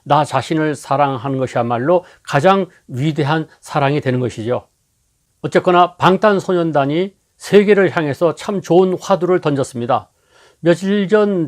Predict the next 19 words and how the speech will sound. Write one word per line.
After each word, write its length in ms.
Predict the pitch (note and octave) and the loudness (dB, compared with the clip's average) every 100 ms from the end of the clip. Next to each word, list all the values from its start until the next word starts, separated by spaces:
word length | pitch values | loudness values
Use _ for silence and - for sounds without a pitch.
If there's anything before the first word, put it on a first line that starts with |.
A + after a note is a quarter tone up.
| - | -6
티비를 460 | - A3+ G#3 G3 | -8 -6 0 0
보니까 600 | D#3+ C#3+ C#3+ C#3 B2+ E3+ A3 _ _ _ - | 0 -2 -2 0 0 0 -8 _ _ _ -4
자전거를 520 | C#3 F#3+ G3+ G3 - | 2 2 4 2 0
타고 240 | F#3 F3 | -4 -4
세계를 500 | E3 F#3 F3 E3+ E3+ | -2 -2 0 0 0
여행하는 680 | C#3+ D#3 D3+ D3+ D#3 D3+ C#3 | 2 0 0 -4 -4 -6 -6
분의 500 | C#3 C#3 C#3+ D#3+ D#3 | -6 -4 -4 -2 -2
이야기가 400 | C3+ C#3 C3 C#3 | 2 2 2 0
나왔는데, 640 | B2+ A#2+ A#2+ C3+ F3+ C#3+ - _ _ _ _ _ | 0 -2 -2 -2 0 0 -2 _ _ _ _ _
남미의 560 | D3 D3+ F3 G3 G3 - | 0 0 2 2 0 0
에콰도르던가요? 1120 | D3 - F#3+ F3 E3 D3 C3+ B2+ C#3+ G#3+ - _ _ | -2 0 0 0 -2 -2 -2 2 4 2 0 _ _
거기를 560 | D3+ F3 G#3+ A3+ A3 D#3 | 2 4 2 0 2 4
여행하면서 880 | E3 E3 E3+ D#3 D3 F#3+ F#3 A2+ _ _ | 4 2 -2 -2 -2 2 2 2 _ _
우리 440 | F3+ G#3 G3+ E3 _ | 0 0 0 -4 _
한류에 920 | - G3 G3+ G3+ F#3+ G3+ G3 F#3+ F#3+ G#3 | -4 0 2 0 -2 0 2 4 4 4
홀딱 540 | G3 A#3+ - G#3 - | 2 -4 2 2 2
반한, 500 | C#3+ D3 D3+ D3 G#2+ - _ _ | -2 0 2 0 -2 -10 _ _
특히 280 | G3 G3+ - | -2 -2 0
방탄소년단의 1400 | D#3+ F3+ G3+ G3 - G3+ F#3+ F3+ E3+ E3 E3+ F#3+ F3 | 0 2 2 2 0 0 0 0 4 4 6 4 2